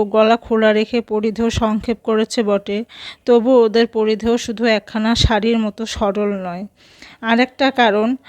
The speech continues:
আংটি বা হার বা দুল ছাড়া অন্য অলংকার বড় কেউ পরে না, তাই ভূষণের রিক্ততার ক্ষতি পূরণ করতে হয়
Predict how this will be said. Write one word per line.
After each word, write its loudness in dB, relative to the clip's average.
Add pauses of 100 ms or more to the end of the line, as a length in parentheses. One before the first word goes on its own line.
(140)
আংটি 0
বা 4
হার 2
বা 4
দুল -4
ছাড়া 0
অন্য 2
অলংকার 0
বড় -4
কেউ -6
পরে -4
না, -8 (560)
তাই 2
ভূষণের 0 (440)
রিক্ততার -2
ক্ষতি -2
পূরণ 0
করতে -8
হয় 0